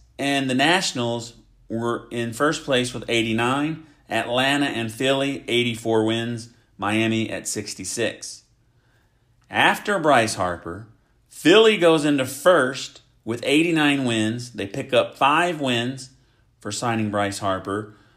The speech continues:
Washington stays even at eighty-nine. So now it's Washington and Philly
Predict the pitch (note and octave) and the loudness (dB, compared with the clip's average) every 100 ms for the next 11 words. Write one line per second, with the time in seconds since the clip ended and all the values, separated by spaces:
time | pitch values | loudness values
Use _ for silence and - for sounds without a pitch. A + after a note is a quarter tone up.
0 | _ - G#2+ D#3+ G3+ A3 G3 F#3 F3+ E3+ | _ 2 4 6 4 0 -4 -4 -4 -4
1 | E3 D#3 D#3 D#3 D3+ - C3 B2 G#2+ F#2+ | -2 0 0 -2 -6 -4 -2 -2 -2 -4
2 | F#2+ G2 F#2+ F2+ C#2+ A1 - G#2+ C3 D3+ | -4 -4 -4 -8 -12 -16 -12 -4 0 0
3 | D3+ C#3+ - - _ _ _ _ _ _ | 0 -4 -8 -20 _ _ _ _ _ _
4 | - G#2+ A#2 A#2+ B2+ B2+ A#2 A2 A#2 G2 | -8 -8 -2 0 0 -2 -6 -6 -8 -8
5 | F#2 C#3+ C#3+ A2+ - | -6 0 2 0 -4